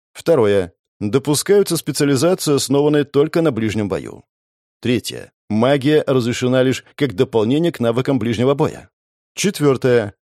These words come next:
Разрешены любые предметы, которые сможет пронести участник. Пятое. Сроки проведения турнира не более трех месяцев. Шестое.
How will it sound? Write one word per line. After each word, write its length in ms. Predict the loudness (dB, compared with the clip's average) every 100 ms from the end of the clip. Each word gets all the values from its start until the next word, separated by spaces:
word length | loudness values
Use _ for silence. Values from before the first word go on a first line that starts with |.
| -4
Разрешены 720 | -2 0 0 -2 -2 0 2
любые 360 | 2 2 0
предметы, 600 | 0 -4 -2 -2 0 0
которые 320 | 0 -2 -2 -4
сможет 360 | -2 -2 -2
пронести 460 | -4 -4 -2 -4 -6
участник. 600 | -6 -6 -6 -6 -18 -20 _ _ _ _
Пятое. 600 | 0 2 2 2 2 0 -10 _ -10
Сроки 440 | -2 2 2 2
проведения 580 | 2 2 4 2 2 0
турнира 540 | 0 0 2 2 2
не 160 | 2 0
более 380 | 2 2 2 0
трех 260 | 0 0
месяцев. 560 | -4 -6 -10 -12 -16 -20 _ _ _
Шестое. 640 | -6 -6 -6 -8 -10 -18